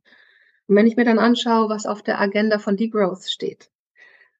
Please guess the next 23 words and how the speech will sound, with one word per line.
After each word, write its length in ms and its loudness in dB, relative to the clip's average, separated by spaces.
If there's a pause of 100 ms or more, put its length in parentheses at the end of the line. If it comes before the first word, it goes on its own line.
(280)
ich 180 -8
habe 100 -2
da 100 0
mal 220 4
einige 320 2
Newsletter 540 0
angeschaut. 640 -8
Da 100 -4
steht 240 -2
zum 140 -2
Beispiel, 640 2 (720)
ähm, 200 0
achtzig 300 -8
Prozent 460 0
weniger 340 2
P-K-W-Verkehr 1040 -2 (600)
oder 580 2
nur 140 0
noch 180 -2
ein 240 -10
Flug 340 -6
pro 160 2
Jahr 340 0